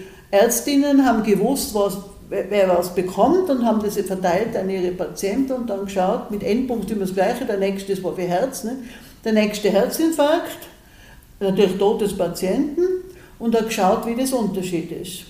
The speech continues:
Das ist eine klassische Methode, um eine Wirkung von einem Medikament nachzuweisen, ne? Und die Studie wurde dann abgebrochen aus ethischen Gründen, weil in der Placebo-Gruppe ein paar Herzinfarkte aufgetreten sind.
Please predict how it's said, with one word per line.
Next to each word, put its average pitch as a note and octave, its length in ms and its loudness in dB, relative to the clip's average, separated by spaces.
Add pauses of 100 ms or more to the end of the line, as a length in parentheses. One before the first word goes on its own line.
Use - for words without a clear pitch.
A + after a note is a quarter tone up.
(240)
Das G#3 80 -4
ist F#3+ 60 -4
eine F#3 100 -4
klassische A3 460 -2
Methode, G#3 480 0
um G3+ 120 -2
eine F#3+ 300 -4
Wirkung A3 420 0
von F#3+ 180 -2
einem F#3+ 120 -2
Medikament F#3 640 -4
nachzuweisen, F3 720 -8
ne? A3+ 120 -6 (600)
Und A3 260 2
die C4 140 8
Studie B3+ 560 0
wurde A3+ 320 4
dann A3 640 4 (280)
abgebrochen C4+ 880 -4
aus G3 200 -4
ethischen F#3+ 560 2
Gründen, C4+ 640 2 (340)
weil G3+ 140 4
in G#3+ 240 6
der F#3 240 4
Placebo-Gruppe G#3+ 960 4
ein G3+ 100 -4
paar G3+ 140 0
Herzinfarkte F3 920 -4
aufgetreten E3 640 -10
sind. - 500 -12